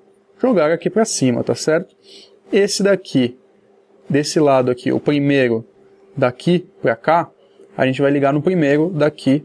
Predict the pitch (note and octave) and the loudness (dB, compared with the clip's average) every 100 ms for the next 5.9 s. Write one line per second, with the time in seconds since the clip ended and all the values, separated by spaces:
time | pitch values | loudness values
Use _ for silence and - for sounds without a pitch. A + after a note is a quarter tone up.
0 | - D#3+ D#3+ - A#2 - _ _ _ _ | -2 -2 0 -2 -4 -6 _ _ _ _
1 | _ - - C#3 D#3 _ _ _ _ - | _ -12 -2 0 0 _ _ _ _ -10
2 | - A3+ D#3 C#3+ B2 A#2 - _ C3 B2 | -2 0 0 -2 -2 -4 -8 _ -4 -4
3 | - B2 A#2 - C#3 - F3+ F3+ - C#3+ | -2 -4 -4 -2 -4 0 0 -2 -2 -4
4 | C3 C#3 D#3+ C#3+ C#3 - F3 C3+ C3 C#3 | 0 0 2 0 0 0 0 2 0 2
5 | C#3+ D3 B2 A#2+ - C3 C3+ - | 0 0 -2 -2 -2 -2 -2 -6